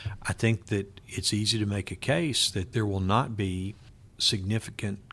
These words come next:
K twelve legislation passed in twenty twenty-one. I, I think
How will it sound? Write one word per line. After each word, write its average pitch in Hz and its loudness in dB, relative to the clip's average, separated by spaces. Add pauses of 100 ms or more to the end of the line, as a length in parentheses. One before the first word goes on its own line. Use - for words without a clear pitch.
K 110 0
twelve 117 2
legislation 92 -2
passed 110 0
in 104 0
twenty 92 -2
twenty-one. 92 -4 (760)
I, 117 0 (200)
I - -8
think 113 0